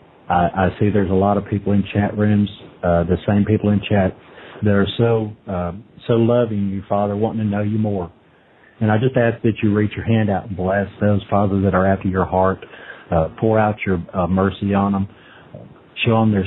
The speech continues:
strength. Give them, give them strength, Father. Uh, send your Spirit to them. Give them peace. Uh, we're under spiritual attack, Lord. We ask that you surround us with your angels and put a ring of fire around us,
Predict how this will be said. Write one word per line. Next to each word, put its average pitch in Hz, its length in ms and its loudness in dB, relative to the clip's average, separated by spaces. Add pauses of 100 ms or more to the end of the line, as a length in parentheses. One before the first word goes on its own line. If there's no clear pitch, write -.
strength. 101 400 0
Give 113 160 0
them, 110 260 2
give 113 100 2
them 117 220 -2
strength, 107 400 0
Father. 107 500 2
Uh, 90 180 -2 (100)
send 104 140 2
your 101 160 0
Spirit 104 340 0
to 110 40 2
them. 98 160 2
Give 92 140 2
them 113 240 0
peace. 85 260 0 (720)
Uh, 76 260 -2
we're 101 160 2
under 101 260 2
spiritual 104 420 0
attack, 101 400 -2
Lord. 101 180 -2
We 101 140 0
ask 101 220 -2
that 101 140 -2
you 110 160 -2
surround 107 280 2
us 107 100 -10
with 107 120 -2
your 101 140 -2
angels 104 320 -2
and 90 140 -6
put 107 100 -2
a 101 60 2
ring 107 220 2
of 95 60 -4
fire 104 340 0
around 92 240 -2
us, 85 80 -10